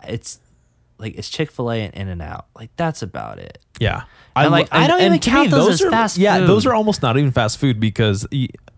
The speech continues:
Speaker 2: I mean, sometimes Chick-fil-A is pretty fast, but you don't get 'em too fast, first of all. If so, that's out the door. The definition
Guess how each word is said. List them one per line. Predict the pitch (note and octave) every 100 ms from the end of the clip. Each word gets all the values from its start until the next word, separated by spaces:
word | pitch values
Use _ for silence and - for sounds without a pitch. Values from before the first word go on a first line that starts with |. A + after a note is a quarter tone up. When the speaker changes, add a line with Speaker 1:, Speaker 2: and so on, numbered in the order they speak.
| _ _ _
Speaker 2:
I | C#3
mean, | C#3
sometimes | C3 F3 A2 F#2
Chick-fil-A | - - - C#2
is | -
pretty | -
fast, | - G1+ - -
but | C3 - - - -
you | D#3
don't | F#3+
get | B2+ C3+
'em | G#2
too | -
fast, | F#2 F2+ - -
first | - G2+ -
of | E2+
all. | E2
If | A#2+ G2+
so, | A2
that's | G2 C3+ A#2 E2+
out | -
the | G2
door. | - F2+
The | G2
definition | G#2+ B2+ A#2+ B2 A#2 A#2+